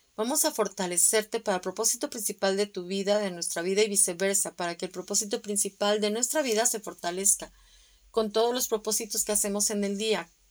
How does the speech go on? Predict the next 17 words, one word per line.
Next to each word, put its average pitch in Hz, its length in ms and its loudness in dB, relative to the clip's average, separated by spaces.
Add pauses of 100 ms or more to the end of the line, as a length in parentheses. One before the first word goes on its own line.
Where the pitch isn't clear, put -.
(140)
cada 214 320 2
día, 220 280 2
y 208 60 -2
que 190 140 -6
las 175 200 0
cosas 226 340 2
que 226 100 -4
no 208 120 0
nos 214 180 -2
gustan 202 360 -2
no 208 100 0
nos 220 200 0
debiliten 180 640 -4 (580)
con 202 240 2
esa 247 340 4
carga 214 560 2
energética. 180 840 -10